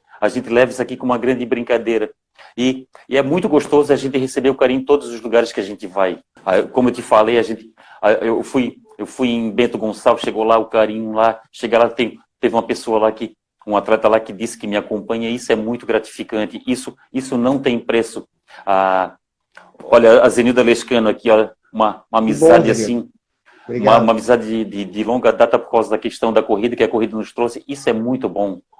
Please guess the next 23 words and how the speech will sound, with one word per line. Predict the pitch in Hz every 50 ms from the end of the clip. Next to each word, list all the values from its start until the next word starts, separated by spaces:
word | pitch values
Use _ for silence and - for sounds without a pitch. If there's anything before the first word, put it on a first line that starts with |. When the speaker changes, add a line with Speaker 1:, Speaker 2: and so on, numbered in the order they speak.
| _ _ _ _ _
Speaker 1:
Isso | 120 117 -
é | 120
muito | 117 120 127 -
bom, | 113 113 117
tu | 110 117
Speaker 2:
Verdade. | 110 107
Speaker 1:
chegar | 107 107 131 131 135 131 - - - - _
e | 127
tu | 123 - -
fala, | - - 139 120 120 - - - _
e | - 131
tu | - 139 131 127
vê | - - 139 143
que | 139 139
tu | 131 120
tem | - 139 127
contatos | - - 117 113 - - 131 131 - 127 113 104 113
em | 117 113
todos | - 143 151 160 - 131
os | 113 110
lugares | 113 113 104 95 120 117 113 -
que | - _
tu, | _ 113 101 95 -